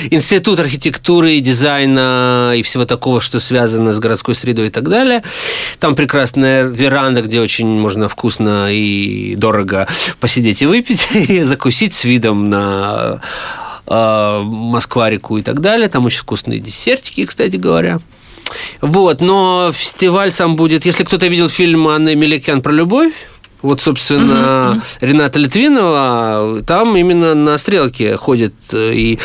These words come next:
Speaker 1: рассказывает, э, в качестве лектора, что такое любовь и так далее. Вот там все это происходит. И Рената Литвинова, кстати говоря, будет одним из гостей фестиваля,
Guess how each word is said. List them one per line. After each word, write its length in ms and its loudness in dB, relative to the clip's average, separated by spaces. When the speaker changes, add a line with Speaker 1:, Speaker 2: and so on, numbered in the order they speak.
Speaker 1:
рассказывает, 800 0
э, 220 -6
в 100 -18
качестве 320 0
лектора, 600 2
что 160 -4
такое 440 -2
любовь 520 2
и 100 4
так 220 -2
далее. 260 0
Вот 240 -2
там 380 2
все 180 0
это 120 -2
происходит. 480 -2
И 100 4
Рената 280 2
Литвинова, 460 2
кстати 440 -2
говоря, 200 2
будет 460 2
одним 960 2
из 320 0
гостей 680 2
фестиваля, 600 0